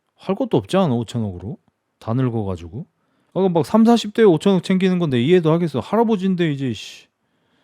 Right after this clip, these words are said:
아휴, 인간의 욕심은 끝이 없는 것 같아. 몇백억에 만족할 사람이었으면 쿠데타도 안 했겠지. 만족이 아니라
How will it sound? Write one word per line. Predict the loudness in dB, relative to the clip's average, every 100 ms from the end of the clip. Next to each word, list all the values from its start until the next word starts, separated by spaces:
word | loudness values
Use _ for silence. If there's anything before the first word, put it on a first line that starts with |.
| _
아휴, | -10 -10 -10 -16 -20 _ _ _ _ _ _ -16
인간의 | -12 -10 -8 -6 -4 -6 -6
욕심은 | -8 -10 -12 -10
끝이 | -12 -12
없는 | -10 -10 -10
것 | -12 -16
같아. | _ _ _ _ _ _ -6
몇백억에 | -6 -2 0 0 2 0
만족할 | 0 -2 -4 -2 -2
사람이었으면 | 0 -2 -2 -4 -4 -6 -6
쿠데타도 | -6 -8 -4 -6 -4 -6
안 | -4
했겠지. | -6 -10 -14 -16 -20 _ _ _ _
만족이 | -6 0 2 2 2 2
아니라 | 0 -2 -2 -2 -4 -6 -10